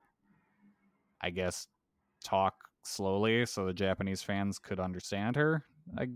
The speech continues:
I think that's what she was doing, but I thought her music was bad. I think her gear was bad. I think her hair was bad. I think her move on Kairi looked bad. Like, if this wasn't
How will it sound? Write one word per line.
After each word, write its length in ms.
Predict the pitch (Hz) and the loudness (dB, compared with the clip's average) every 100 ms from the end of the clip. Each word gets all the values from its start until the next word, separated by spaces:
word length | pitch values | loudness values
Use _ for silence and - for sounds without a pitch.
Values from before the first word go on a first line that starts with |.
| 131 _ 120 | -12 _ -8
I 100 | - | -4
think 200 | 139 135 | -2 -2
that's 180 | 139 151 | -2 -2
what 120 | - | -4
she 120 | 143 | -4
was 140 | 135 | -2
doing, 360 | 147 143 143 143 | 0 2 4 4
but 100 | 101 | 2
I 100 | 95 | 2
thought 220 | - 101 | 4 2
her 120 | 98 92 | 2 -2
music 360 | 104 117 127 | 2 2 0
was 100 | 123 | -2
bad. 360 | 110 117 113 107 | 4 6 6 6
I 120 | 87 | 2
think 220 | 92 90 | -4 -6
her 120 | 90 | -8
gear 300 | 87 95 104 | -6 -2 0
was 160 | 104 95 | 0 0
bad. 320 | 98 95 98 | 0 2 2
I 140 | - 87 | -2 -10
think 180 | 87 | -12
her 140 | - - | -14 -6
hair 220 | 98 92 | -2 0
was 160 | 92 85 | -2 -4
bad. 340 | 90 90 90 85 | -4 -4 -4 -8
I 120 | - | -12
think 200 | - - - | -16 -14 -12
her 340 | 80 - - _ _ | -12 -12 -16 _ _
move 320 | 101 95 90 90 | -2 0 -2 -4
on 180 | 76 82 | -8 -10
Kairi 640 | - 104 104 101 98 98 - | 0 2 4 2 0 -2 -4
looked 360 | 101 95 - - | -4 -4 -4 -6
bad. 480 | 92 92 90 90 - _ _ _ _ _ _ _ _ _ _ _ - | -4 -2 -4 -6 -8 _ _ _ _ _ _ _ _ _ _ _ 0
Like, 200 | 107 98 | 2 4
if 240 | 120 117 - | 4 4 6
this 240 | 139 - | 4 4
wasn't 640 | 110 101 113 139 143 123 | 2 2 4 2 2 -2